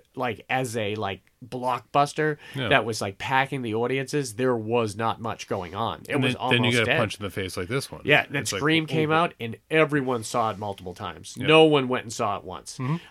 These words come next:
Speaker 1: I, I at least saw it three times. I know for a fact I saw it three times. And then I think I waited, like, three weeks and then saw it again.
Speaker 2: This is a funny one because, uh, I wouldn't watch it. 'Cause it,
Speaker 1: Really?
Speaker 2: this did not seem like my type of movie. It's, it's got ki-, it's got teenagers in it. I don't wanna watch
Speaker 1: Mm.
Speaker 2: this.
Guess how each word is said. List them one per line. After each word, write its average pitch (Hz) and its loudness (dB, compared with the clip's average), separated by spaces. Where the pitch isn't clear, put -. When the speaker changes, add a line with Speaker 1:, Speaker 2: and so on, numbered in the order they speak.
Speaker 1:
I, 131 0
I 123 -4
at 131 -8
least 165 4
saw 151 8
it - -2
three 123 -4
times. 95 -4
I 104 -6
know 123 -2
for 117 -2
a 110 -4
fact 123 -2
I 107 -2
saw 107 -2
it - -8
three 113 -6
times. 104 -6
And 135 -10
then 180 6
I 262 6
think 151 -2
I 120 4
waited, 127 -2
like, 131 -2
three 135 -4
weeks 131 -4
and 113 -8
then 110 -6
saw 113 0
it 98 -4
again. 85 -8
Speaker 2:
This 123 -2
is 135 -2
a 123 -2
funny 127 2
one 107 0
because, 101 -4
uh, 110 -6
I 98 -2
wouldn't 117 0
watch 131 -2
it. - -18
'Cause 104 -4
it, 190 2
Speaker 1:
Really? 185 2
Speaker 2:
this 139 2
did 123 -4
not 123 0
seem 113 -6
like 92 -4
my 87 -8
type 87 -10
of 78 -12
movie. 113 -4
It's, 80 -10
it's 110 -10
got 104 -6
ki-, - -10
it's 98 -10
got 73 -12
teenagers 104 -2
in 76 -12
it. 76 -14
I 90 -8
don't 117 -2
wanna 80 -8
watch 80 -12
Speaker 1:
Mm. 110 -10
Speaker 2:
this. 92 -8